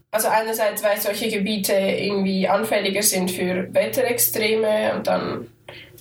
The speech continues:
gibt's Ernteverluste und dann können Menschen irgendwie ihre Familien oder sich nicht mehr ernähren, solche Dinge.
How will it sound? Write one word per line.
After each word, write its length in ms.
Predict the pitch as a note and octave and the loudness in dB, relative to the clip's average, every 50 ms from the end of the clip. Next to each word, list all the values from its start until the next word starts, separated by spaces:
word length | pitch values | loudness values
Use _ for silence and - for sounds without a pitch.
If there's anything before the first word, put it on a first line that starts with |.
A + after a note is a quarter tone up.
| - | -14
gibt's 240 | - D4+ A3 - - | -12 -10 -6 -2 0
Ernteverluste 880 | A3 G#3 A#3 A#3+ A#3 A#3+ A3+ A3 G#3 G#3 A3 - - - G3 G3 F#3+ F3+ | 2 2 2 0 -2 -2 0 0 0 2 2 0 2 2 2 2 2 2
und 140 | F3+ G3 - | 0 0 0
dann 480 | F#3 F#3 F3 F3 F3 F3+ - - - - - - - - - - _ - | 2 2 2 0 -2 -2 -2 -2 -4 -6 -10 -14 -20 -20 -20 -20 _ 0
können 460 | B3 F#3+ F#3 F#3 F3+ F3+ F#3+ A3 - - - - - - _ _ - _ | 2 2 4 4 2 0 -2 -4 -6 -10 -16 -20 -20 -20 _ _ -20 _
Menschen 380 | - G#3+ G3 F#3 F#3 - - F3+ | -2 0 2 2 2 0 0 0
irgendwie 280 | F3 F#3 F#3+ F3+ - - | 0 0 0 0 0 0
ihre 120 | F#3+ G3 | 0 0
Familien 460 | F#3 F#3 G3 G#3 A3+ A3+ A3 A3 G#3 | 0 0 0 0 2 2 2 2 2
oder 220 | G3 G3 G3 G3+ G3+ | 0 0 0 0 0
sich 240 | - A3+ A3 - | 0 0 0 0
nicht 180 | B3+ G#3 - - | 0 -2 -2 0
mehr 200 | G#3 G3 F#3+ G3 | 0 0 0 0
ernähren, 480 | G3 G3 F#3+ G3 F#3+ F#3 F#3 F3+ F#3 - | 0 0 2 2 2 2 0 -2 -4 -6
solche 360 | - - G3 - - C4+ A#3+ | -4 -2 -2 -2 -2 -4 -4
Dinge. 440 | A#3+ A#3+ A#3+ B3 B3 F#3+ F#3+ - | -2 0 0 2 2 0 0 -4